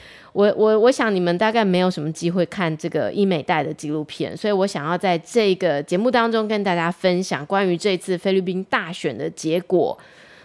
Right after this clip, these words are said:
我不是要做政治的批评，但是我会跟大家分享我看了医美代的这个纪录片，这个纪录片在讲什么。好，那我们回到这个国家公园大赏吼，它，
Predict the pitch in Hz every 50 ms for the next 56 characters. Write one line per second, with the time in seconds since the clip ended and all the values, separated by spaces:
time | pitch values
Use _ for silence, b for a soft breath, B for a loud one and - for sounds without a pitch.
0 | B B B - 180 160 202 226 277 254 254 247 247 233 233 - 269 262 240 208
1 | 202 190 - 214 202 175 - 147 127 113 90 78 80 - - 269 285 277 254 233
2 | 185 170 170 175 208 214 214 220 226 226 185 156 165 196 185 185 190 185 190 175
3 | 165 175 - 190 175 175 180 170 151 151 151 - - 240 226 208 185 170 147 202
4 | 196 185 156 147 151 175 165 160 156 151 147 - 208 208 175 160 151 - - 214
5 | 196 196 190 175 208 190 170 175 185 175 - 175 170 156 165 170 147 151 151 147
6 | - - 139 131 - 147 - 156 131 - 104 82 - - _ b b b b b
7 | b - - 127 - B B B B B B B _ 339 349 277 240 214 226 208
8 | 220 254 247 233 220 240 202 208 185 175 165 160 - - 165 160 185 180 185 185
9 | - 185 185 185 170 151 147 147 160 - 170 147 135 135 - - - - - -
10 | 147 165 - - B B B B B B - 320 330